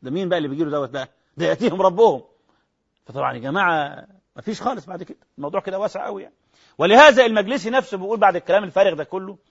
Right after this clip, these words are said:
بيقول إن استنب-، إن استنباط الفرق بين النبي والإمام من تلك الأخبار لا يخلو من إشكال. مش عارفين نطلعوا صراحة الفرق، طب ما هم كلهم واحد يعني. وكذلك الجمع بينهما مشكل جدًا.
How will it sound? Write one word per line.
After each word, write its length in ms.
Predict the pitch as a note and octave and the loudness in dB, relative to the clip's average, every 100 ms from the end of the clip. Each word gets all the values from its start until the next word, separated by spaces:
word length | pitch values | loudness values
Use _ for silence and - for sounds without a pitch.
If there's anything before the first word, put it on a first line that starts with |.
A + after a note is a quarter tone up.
| _ _ - | _ _ -4
بيقول 120 | A#3 | -2
إن 100 | B3+ | 0
استنب-، 440 | A3 - F3+ E3 A3+ | -2 -2 -4 0 0
إن 160 | A3+ | 0
استنباط 560 | F3+ - D#3+ D#3+ G3+ D#3+ | -4 -8 -4 2 2 0
الفرق 560 | C#3 - D#3 A#2 _ _ _ _ - | -6 -2 -2 -4 _ _ _ _ 0
بين 260 | F#3 G#3+ | 2 4
النبي 480 | E3 D3 C#3 D#3+ C3+ | 0 -4 -4 -4 -4
والإمام 640 | C3 C3+ C3+ D3+ D#3+ C3 C3 | -6 -6 -8 -4 -4 -4 -6
من 100 | B2+ | -8
تلك 240 | F3+ E3+ | -6 -4
الأخبار 500 | C#3 C#3 D#3 G3+ G3+ _ _ | -6 -4 0 0 0 _ _
لا 100 | C3+ | 0
يخلو 260 | F#3 E3 D3 | 2 0 -6
من 120 | C3 | -10
إشكال. 380 | A#2+ - G#2+ A#2 | -16 -16 -16 -14
مش 120 | A2+ | -10
عارفين 220 | C3 F3 | -10 -10
نطلعوا 300 | D#3+ C#3+ D3 | -12 -4 -4
صراحة 200 | - C3 | -4 -10
الفرق، 240 | A#2 B2 A#2 | -10 -12 -10
طب 120 | B2 | -12
ما 80 | D3 | -10
هم 120 | D#3 | -10
كلهم 420 | C#3+ C#3 D#3 D#3 | -12 -12 -8 -6
واحد 260 | D#3+ B2 A#2 | -6 -8 -14
يعني. 180 | A#2 _ _ _ _ - | -18 _ _ _ _ -10
وكذلك 400 | C#3 D#3 A#3+ G#3 | 0 2 2 2
الجمع 240 | G#3 A3+ | 0 2
بينهما 360 | G3 A3 G#3 A3+ | 2 2 0 -4
مشكل 220 | - G#3 | -4 -4
جدًا. 360 | A#3+ G#3+ D3 | -2 -2 -4